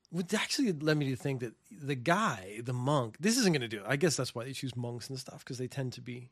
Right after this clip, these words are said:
honest. I guess also they would know if you changed it. But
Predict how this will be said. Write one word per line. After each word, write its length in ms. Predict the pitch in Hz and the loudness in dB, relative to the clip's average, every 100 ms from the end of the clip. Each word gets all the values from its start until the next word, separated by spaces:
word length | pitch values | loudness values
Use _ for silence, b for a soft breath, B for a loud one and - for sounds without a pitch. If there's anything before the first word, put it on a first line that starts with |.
| - | -10
honest. 340 | 127 131 180 - | -6 -4 -6 -6
I 80 | 160 | -6
guess 160 | 156 180 | -4 4
also 280 | 226 220 196 | 6 8 6
they 120 | 165 | 6
would 180 | 143 123 | 4 2
know 220 | 131 120 | 0 -2
if 100 | 107 | -6
you 60 | |
changed 340 | 110 113 110 - | -10 -10 -10 -12
it. 80 | 131 | -2
But 240 | - 131 | 2 2